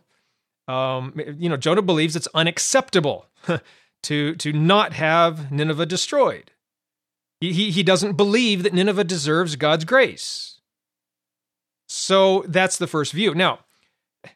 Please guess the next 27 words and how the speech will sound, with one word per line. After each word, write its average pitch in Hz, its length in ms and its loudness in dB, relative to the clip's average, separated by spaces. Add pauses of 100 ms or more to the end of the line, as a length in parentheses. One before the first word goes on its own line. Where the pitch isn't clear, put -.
(540)
it's 170 280 -12
a 165 100 -18
very, 190 380 4
very 247 180 4
common 208 380 4
view, 107 180 -10
probably 196 300 0
the 214 220 2
most 220 240 4
common 220 320 2
view, 202 260 2
might 156 200 -2
be 190 80 -4
your 220 260 4
view, 135 240 -4
was 147 220 -4
my 233 220 4
view 175 180 0
for 156 140 -2
a 151 40 0
long 135 240 -2
time, 127 220 -6
but 156 160 -2
this - 240 0
view 240 240 -4
doesn't 208 420 0
work. 156 500 -2